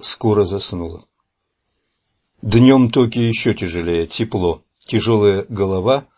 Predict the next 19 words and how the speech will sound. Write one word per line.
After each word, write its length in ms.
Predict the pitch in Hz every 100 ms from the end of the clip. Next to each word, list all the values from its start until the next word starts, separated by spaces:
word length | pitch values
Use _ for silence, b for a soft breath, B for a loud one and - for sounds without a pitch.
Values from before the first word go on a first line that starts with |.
| _ _ _
усталость. 880 | 113 - - 92 82 80 - - _ _ _ _
Вечер – 520 | 92 117 139 147 135
беседа 560 | 123 98 92 - 101 110
у 80 | 101
кресла 380 | 92 90 - 95
владыки. 540 | 87 82 82 - - _ _ _ _ _ _ _ _ _ _ _ _ _ _ _ _ _ _ _ _ _ _ _
Конечно, 540 | 139 131 156 - 160
утверждение 720 | - 135 120 110 95 147 139
новой 300 | 120 120 110
расы 460 | 98 101 98 - 113 -
должно 400 | 113 101 104 123
устремляться 640 | 117 101 92 104 113 117
к 80 | -
принципу 540 | 98 104 113 123 120
центра 440 | 113 104 92 98 95
эволюции. 600 | 95 87 82 - 107 - _ _ _ _
Разновесие, 840 | 127 120 107 120 113 143 - 87 80
которое 440 | 95 107 95 92
теперь 420 | - 90 98 87